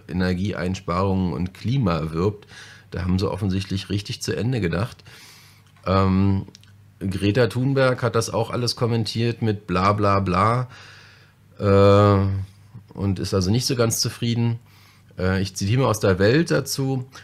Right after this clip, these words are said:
„Deutschland verpflichtet sich bis zwanzig dreißig jeweils dreißig Prozent der Land- und Meeresflächen unter Schutz zu stellen.“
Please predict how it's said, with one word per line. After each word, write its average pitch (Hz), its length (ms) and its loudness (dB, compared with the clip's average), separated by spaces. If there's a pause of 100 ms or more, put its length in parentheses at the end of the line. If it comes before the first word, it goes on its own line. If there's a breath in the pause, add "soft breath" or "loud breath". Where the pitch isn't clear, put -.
(160 loud breath)
„Deutschland 180 560 2
verpflichtet 135 640 -4
sich 139 220 -6
bis - 260 -2
zwanzig 92 440 0
dreißig 123 520 -2
jeweils 92 560 0
dreißig 147 760 -2
Prozent 117 640 -2
der 104 140 2
Land- 95 420 2
und 113 180 0
Meeresflächen 123 880 0
unter 101 240 -2
Schutz - 420 -2
zu 104 160 -2
stellen.“ 87 600 0